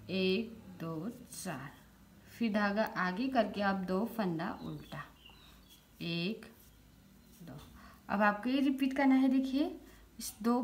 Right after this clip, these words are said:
फंदा और इस slip फंदा, तीन फंदा को छोड़कर, देखिए, चार फंदा में आपको दो दो बार yarn over करके चार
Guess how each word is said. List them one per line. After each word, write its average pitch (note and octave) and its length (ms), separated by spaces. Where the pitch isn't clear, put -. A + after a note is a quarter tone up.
फंदा B3 260
और G3 140
इस G3 300
slip G3+ 200
फंदा, D#3+ 280
तीन C#4+ 220
फंदा A#3 260
को F3+ 120
छोड़कर, D3+ 420
देखिए, G3 260
चार A#3+ 320
फंदा C#4+ 300
में C#4+ 140
आपको C#4 400
दो A3 200
दो B3+ 120
बार C4 200
yarn A3 180
over G#3 260
करके G#3 320
चार G3 340